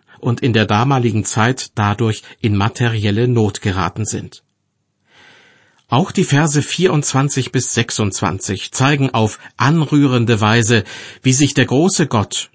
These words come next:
der Schöpfer des Himmels und der Erde, um die Bedürfnisse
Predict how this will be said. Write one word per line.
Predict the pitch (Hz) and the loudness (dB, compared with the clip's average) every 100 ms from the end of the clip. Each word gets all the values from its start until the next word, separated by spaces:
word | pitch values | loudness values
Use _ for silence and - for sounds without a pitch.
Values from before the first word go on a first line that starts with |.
| - | -4
der | 101 | -2
Schöpfer | - 156 - 117 | -2 -2 -2 -2
des | 107 - | -2 0
Himmels | 147 147 - | 2 2 0
und | 110 104 | -2 0
der | 110 | -2
Erde, | 123 120 123 117 98 - - _ | 0 0 2 0 -2 -10 -20 _
um | 104 | -4
die | 98 98 | -2 -2
Bedürfnisse | 98 - 131 147 151 139 123 120 | -2 2 2 2 -2 0 0 -2